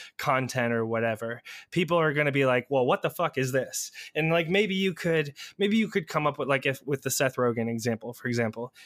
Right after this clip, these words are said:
maybe you could come up with a way where you interviewed a couple of these guys at, like, an Emerald Cup,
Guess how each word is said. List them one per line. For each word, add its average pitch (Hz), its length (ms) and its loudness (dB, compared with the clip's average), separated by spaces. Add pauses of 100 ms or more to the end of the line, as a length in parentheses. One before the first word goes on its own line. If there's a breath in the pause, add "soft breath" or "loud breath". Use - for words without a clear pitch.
(200 loud breath)
maybe 190 300 2
you 208 160 4
could 170 160 -2
come 156 160 0
up 139 120 -2
with 151 140 -2
a 143 60 0
way 135 280 4
where 127 280 2
you 127 180 0
interviewed 135 640 2 (100)
a 143 80 -4
couple 139 340 0
of 131 80 2
these 127 220 0
guys 123 540 2
at, 120 80 0
like, 123 160 0
an 123 100 -2
Emerald 120 320 0
Cup, - 300 -2